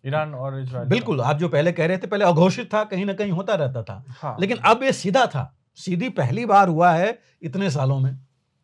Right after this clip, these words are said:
Speaker 2: तो ये एक नई चीज़
Speaker 1: दोनों ने
Speaker 2: है।
Speaker 1: एक दूसरे पर डायरेक्ट अटैक
Speaker 2: बिल्कुल,
Speaker 1: किया है।
Speaker 2: दोनों ने एक दूसरे पर डायरेक्ट अटैक किया है। और, अ, हम देखेंगे आगे कि इसका क्या इम्प्लीकेशन हो सकता है।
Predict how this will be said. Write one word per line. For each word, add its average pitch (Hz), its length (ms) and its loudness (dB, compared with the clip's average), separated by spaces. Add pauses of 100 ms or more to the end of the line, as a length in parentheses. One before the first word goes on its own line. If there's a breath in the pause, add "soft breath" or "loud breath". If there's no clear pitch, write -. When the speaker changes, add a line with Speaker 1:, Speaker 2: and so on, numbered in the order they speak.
(160)
Speaker 2:
तो 165 100 -2
ये 269 320 2
एक 208 120 -2
नई 175 220 2
चीज़ 175 160 -2
Speaker 1:
दोनों 190 180 4
ने 185 60 6
Speaker 2:
है। 196 60 2
Speaker 1:
एक 190 80 -4
दूसरे 202 240 -6
पर 202 80 -6
डायरेक्ट 165 260 -4
अटैक 165 120 -8
Speaker 2:
बिल्कुल, 185 300 0
Speaker 1:
किया 113 100 -10
है। 131 140 -8
Speaker 2:
दोनों 226 260 2
ने 262 80 0
एक 208 100 -2
दूसरे 190 280 2
पर 226 140 0
डायरेक्ट 196 360 0
अटैक 170 280 -4
किया 135 200 -2
है। 170 300 -2 (460 soft breath)
और, 269 300 6
अ, 240 180 4 (220)
हम 175 240 2
देखेंगे 208 400 2
आगे 165 320 2
कि 170 60 -6
इसका 147 220 -4
क्या 165 220 -4
इम्प्लीकेशन 143 580 -2
हो 139 140 4
सकता 131 300 -6
है। 143 280 -4